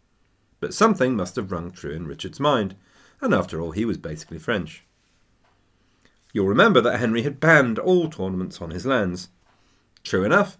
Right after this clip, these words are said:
his sons had been rotten role models, since one of them, the young king, had become a famous participant, and another, Geoffrey, had died in one. So in eleven ninety-four,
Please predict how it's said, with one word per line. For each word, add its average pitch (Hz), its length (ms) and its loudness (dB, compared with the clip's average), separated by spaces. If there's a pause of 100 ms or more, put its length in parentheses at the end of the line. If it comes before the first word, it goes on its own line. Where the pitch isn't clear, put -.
(160)
his 254 160 -4
sons 123 320 2
had 139 140 -2
been 104 260 0
rotten 90 340 -6
role 120 200 4
models, 80 400 -4 (340)
since 80 240 -10
one 180 140 6
of 135 100 6
them, 95 160 2
the 92 80 2
young 180 220 2
king, 107 320 -2 (260)
had 113 120 -4
become 101 280 -2
a 80 60 -8
famous 90 360 0
participant, 120 640 -4 (280)
and 247 100 0
another, 147 300 0
Geoffrey, 131 540 0 (160)
had - 200 -6
died 104 240 2
in 76 160 -10
one. 71 140 -14 (1800)
So 139 280 8
in 120 60 6
eleven 107 320 2
ninety-four, 185 560 2